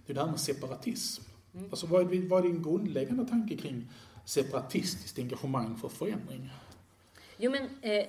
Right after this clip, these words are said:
Speaker 1: Om man kan generalisera det överhuvudtaget.
Speaker 2: jo, men, jo, men det kan man, tycker jag. Jag, jag, eh, eh, här är intressant, för att här har jag verkligen också, tycker jag, lärt mig mycket de sista åren.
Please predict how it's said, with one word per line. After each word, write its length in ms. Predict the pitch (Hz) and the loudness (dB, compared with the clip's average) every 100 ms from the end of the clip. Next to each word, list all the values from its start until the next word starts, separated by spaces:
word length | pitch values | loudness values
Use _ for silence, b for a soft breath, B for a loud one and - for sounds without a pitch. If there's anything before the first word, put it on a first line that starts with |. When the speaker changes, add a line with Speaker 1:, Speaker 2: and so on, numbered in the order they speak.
| - | -4
Speaker 1:
Om 80 | - | -4
man 120 | 131 | -2
kan 180 | - 131 | -2 -2
generalisera 460 | 139 127 131 131 139 | 0 2 2 2 2
det 60 | |
överhuvudtaget. 440 | 123 131 131 - 320 | 4 4 4 6 6
Speaker 2:
jo, 100 | 359 | 8
men, 120 | 359 311 | 6 6
jo, 120 | 339 | 4
men 120 | 370 | 4
det 60 | 370 | -2
kan 260 | 349 392 | -2 0
man, 320 | 330 196 - 226 | 2 0 -2 -4
tycker 200 | 247 220 | 0 0
jag. 80 | 190 B B - | -4 B B 2
Jag, 180 | 277 285 - - - | 4 4 -2 -16 -8
jag, 340 | 233 302 359 339 - | 4 4 6 2 0
eh, 60 | 262 | -6
eh, 60 | - - - 247 - - - | -6 -8 -16 -12 -12 -14 -10
här 280 | - 330 | 0 2
är 60 | 349 | 2
intressant, 420 | 320 254 220 214 | 0 0 0 0
för 80 | 233 | 0
att 100 | 233 | -2
här 220 | - 302 | 0 2
har 60 | 277 | 4
jag 140 | 254 | 2
verkligen 480 | 233 226 208 226 226 | 4 2 2 0 0
också, 420 | 220 - 214 214 - - | -2 2 2 2 -6 -4
tycker 260 | 220 220 | -2 2
jag, 100 | 220 | 4
lärt 480 | 233 277 330 311 - | 4 0 -2 -4 -4
mig 360 | 220 170 170 - - - 226 | -2 -2 -4 -8 -20 -8 0
mycket 380 | 240 233 - | 0 0 -2
de 120 | 196 190 | -2 -2
sista 480 | 220 208 - 208 | -8 -10 -6 -4
åren. 460 | 294 311 220 156 | -2 0 -2 -4